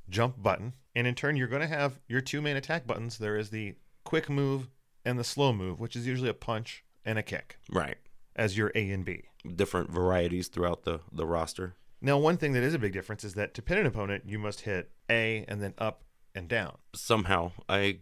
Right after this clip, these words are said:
Speaker 2: could barely get this to work, uh, frequently.
Speaker 1: Yes, it is very, very hard to do.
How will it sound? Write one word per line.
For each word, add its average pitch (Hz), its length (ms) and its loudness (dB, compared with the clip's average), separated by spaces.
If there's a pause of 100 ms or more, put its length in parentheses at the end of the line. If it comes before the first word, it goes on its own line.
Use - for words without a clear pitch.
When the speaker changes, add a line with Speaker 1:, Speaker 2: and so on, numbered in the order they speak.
Speaker 2:
could 90 380 -4
barely 104 380 4
get 85 220 0
this 87 180 -2
to - 80 -6
work, 87 320 -4 (180)
uh, 80 320 -2
frequently. - 560 -6 (260)
Speaker 1:
Yes, 117 340 0 (120)
it 160 140 -2
is 170 240 2
very, 110 400 0
very 101 300 -2
hard 95 400 -2
to 92 80 -6
do. 85 120 -8